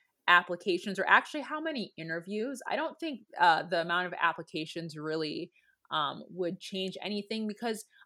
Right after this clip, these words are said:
I think it's hard to really know kind of what programs are looking for in an applicant and, you know, what you yourself are really looking for in a program. I think a lot of that you end up getting when you interview at some of these places.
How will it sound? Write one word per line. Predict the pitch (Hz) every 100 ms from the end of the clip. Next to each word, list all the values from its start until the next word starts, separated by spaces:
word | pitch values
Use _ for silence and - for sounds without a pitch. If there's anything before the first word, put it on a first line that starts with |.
| -
I | 233
think | 302 320
it's | -
hard | 190 196
to | 190
really | 190 185 175
know | 143 151 156 165 190 _ _ _ -
kind | 196 175
of | 151 160 -
what | 160 151 165 170 165 - -
programs | - 180 170 165 160 156 160
are | 165 170
looking | 160 160 165
for | 160 165 160
in |
an | 156 -
applicant | 151 - 180 196 202 _
and, | 170 160 156 156 -
you | 180 160
know, | 151 170 185
what | 165 156 - _
you | 185 175 160
yourself | 156 160 - 156 156
are | 156
really | 151
looking | 151 147 165
for | - 160
in | 147
a |
program. | - 156 143 165 170
I | 156
think | 185 -
a | 160
lot | 156 156
of | 165
that | 170 170
you | 165
end | 156 156
up | 156
getting | 160 151 160
when | 151
you | 151 -
interview | 165 165 208 208 277 285 -
at | 208
some | 226 220
of |
these | 220 214
places. | 233 240 269 269